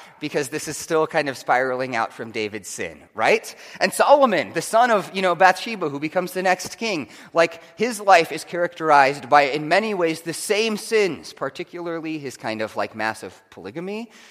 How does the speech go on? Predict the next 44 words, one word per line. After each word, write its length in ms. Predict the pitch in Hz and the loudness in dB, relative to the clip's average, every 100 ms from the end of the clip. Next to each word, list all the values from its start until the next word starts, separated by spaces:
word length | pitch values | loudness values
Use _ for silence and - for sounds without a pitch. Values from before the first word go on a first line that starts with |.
| - | -8
that 180 | 131 123 | -2 -2
he 160 | - 139 | -2 -8
practices 640 | - 160 160 180 185 185 | 0 2 2 -6 -6 -6
seems 440 | - 170 185 196 208 | -6 -6 -4 -6 -8
to 80 | |
be 100 | 202 | -4
an 80 | 202 | 6
outworking 460 | 185 240 220 220 214 | 6 8 4 2 -6
of 60 | |
the 60 | 190 | -2
fact 280 | 208 196 208 | 4 4 4
that 80 | 196 | -4
he 80 | |
saw 240 | - 170 196 | 2 6 6
something 360 | 208 214 208 | 4 -2 -2
modeled 320 | 196 190 202 196 | 2 2 2 4
by 140 | 196 | 4
his 180 | 202 185 | 2 0
father 440 | 190 185 196 202 - - - | 4 4 4 -2 -6 -10 -2
that 120 | 160 | 0
was 140 | 180 | -2
problematic, 800 | - 196 180 185 185 185 131 - | 2 4 4 2 4 4 4 0
right? 280 | 131 147 185 - - | 2 2 2 -6 -4
That 140 | 147 | 2
in 180 | 185 247 | 4 4
that 180 | 247 220 | 6 6
moment, 460 | 214 240 226 220 175 | 6 6 4 -2 0
that 180 | 151 | 0
choice 380 | - 196 208 208 | 0 -2 -2 -2
that 140 | 156 131 | -6 -4
David 280 | 151 156 | -4 -4
and 140 | 151 139 | -6 0
Bathsheba 540 | 127 123 - 160 135 | 0 0 -8 -10 -10
made 640 | 127 156 139 120 190 247 - _ _ _ _ _ | -6 -2 0 0 -2 -6 -12 _ _ _ _ _
has 160 | 107 - | -14 -2
all 300 | 123 147 151 | 0 0 -2
of 160 | 143 | -6
these 600 | 127 123 120 123 117 - _ | -8 -8 -8 -10 -14 -20 _
effects 500 | 104 - 92 - - | -18 -10 -10 -10 -16
that 140 | - - | -20 -20
spiral 500 | - 85 82 80 82 | -12 -10 -8 -10 -8
out 300 | 90 85 - | -6 -8 -12
from 280 | - 92 82 | -14 -14 -14
it. 240 | - _ | -20 _